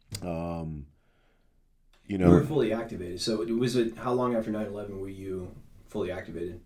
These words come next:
Speaker 1: It was three years after that. So,
Speaker 2: Oh,
Speaker 1: I mean,
Speaker 2: okay.
Speaker 1: so two thousand four. So we were fully activated in May of two thousand four.
Speaker 2: Got it.
Speaker 1: And so, yeah, I mean, September, so two and a half years,
Speaker 2: Okay.
Speaker 1: somewhere in there. So, uh, what, that would have been O E F two.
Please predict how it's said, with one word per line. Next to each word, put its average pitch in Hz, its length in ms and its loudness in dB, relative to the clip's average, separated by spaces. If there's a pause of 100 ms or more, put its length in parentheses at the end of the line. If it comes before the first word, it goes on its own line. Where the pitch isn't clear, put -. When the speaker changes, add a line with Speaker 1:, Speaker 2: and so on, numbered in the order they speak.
(100)
Speaker 1:
It 110 100 2
was 107 220 0
three 101 240 -2
years 90 320 0
after 67 220 -10
that. 50 300 -8
So, 82 220 -8
Speaker 2:
Oh, 80 120 -4
Speaker 1:
I - 60 -8
mean, 80 100 -6
Speaker 2:
okay. 73 80 -10 (200)
Speaker 1:
so 82 340 -4 (120)
two 117 140 0
thousand 101 360 6
four. 98 240 2
So 95 140 -2
we 104 100 2
were 117 100 4
fully 104 280 4
activated 95 540 2
in 78 180 -2
May 82 380 -2 (240)
of 73 140 -8
two 90 140 -6
thousand 76 380 -2
four. 57 440 -8
Speaker 2:
Got - 220 0
it. - 80 -4 (340)
Speaker 1:
And 78 460 -8
so, 87 420 -2 (1160)
yeah, 123 220 4 (100)
I 104 80 0
mean, 113 160 4
September, 113 560 2
so 127 360 0
two 139 120 -2
and 110 80 2
a 95 40 0
half 107 180 -2
years, 110 260 0
Speaker 2:
Okay. - 260 -16
Speaker 1:
somewhere 95 240 -2
in 95 80 0
there. 95 260 -2 (100)
So, 92 460 0
uh, 92 260 2 (180)
what, 92 220 0
that 92 80 2
would 92 100 0
have 87 60 -2
been 92 120 0
O 90 200 0
E 90 100 0
F 87 180 -4
two. 95 300 0